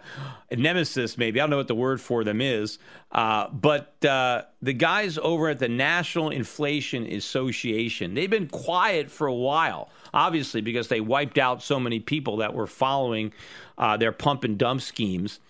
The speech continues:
But they have been laying a foundation, uh, earlier this year as the gold market started to move up. They started to throw out a couple of recommendations of legitimate gold stocks, kind of laying a foundation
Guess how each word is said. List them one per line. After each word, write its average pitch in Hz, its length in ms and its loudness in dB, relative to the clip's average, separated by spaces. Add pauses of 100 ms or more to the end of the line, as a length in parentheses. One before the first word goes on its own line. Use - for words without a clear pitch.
(400)
But 160 180 4
they 165 160 6
have 185 300 4
been 185 200 4
laying 170 300 4
a 147 60 2
foundation, 135 960 2 (240)
uh, 127 180 4
earlier 170 420 2
this 135 300 -2
year 139 440 0 (200)
as 151 260 2
the 147 80 0
gold 147 300 2
market 147 400 2
started 151 320 2
to 135 80 0
move 135 240 2
up. 143 320 2 (220)
They 139 120 2
started 175 500 2
to 131 360 0 (140)
throw 190 240 2
out 170 160 4
a 135 40 -2
couple 151 400 2
of 120 140 2
recommendations 131 920 0
of 117 120 0
legitimate 117 520 -2
gold 139 260 0
stocks, 113 460 0
kind 139 260 2
of 113 80 -2
laying 143 300 2
a 131 40 0
foundation 131 800 0